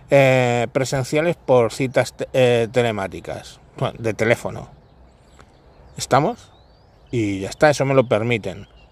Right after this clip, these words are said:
Pero claro, el que iba a ir y le iba a ver un médico, le iba a auscultar, le iba a hacer algo,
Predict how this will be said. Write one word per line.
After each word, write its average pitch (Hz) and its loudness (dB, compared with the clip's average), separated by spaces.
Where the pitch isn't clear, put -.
Pero 98 0
claro, 123 0
el 110 -10
que 107 -6
iba 120 4
a 131 6
ir 143 2
y 113 -8
le 107 -4
iba 120 0
a 127 2
ver 127 2
un 120 -4
médico, 123 -2
le 107 -6
iba 120 2
a 120 0
auscultar, 120 0
le 107 -6
iba 110 -2
a - -2
hacer 135 0
algo, 147 2